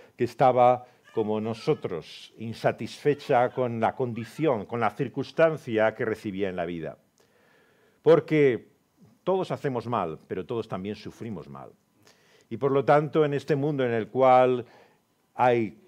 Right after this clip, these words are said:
muchos también que son culpables, también muchos son víctimas. Y todas estas cosas hacen que nuestra vida sea tan difícil, tan dura cada día.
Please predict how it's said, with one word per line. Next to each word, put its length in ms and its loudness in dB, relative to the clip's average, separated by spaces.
muchos 460 -8
también 800 -6
que 100 -6
son 380 -8
culpables, 680 -2
también 340 -6
muchos 340 -10
son 180 -10
víctimas. 720 -14
Y 160 -8
todas 500 -2
estas 420 -8
cosas 640 -8
hacen 480 -4
que 120 -4
nuestra 380 -4
vida 320 -4
sea 400 -4
tan 240 -6
difícil, 640 -10
tan 280 -4
dura 320 -4
cada 300 -2
día. 300 -10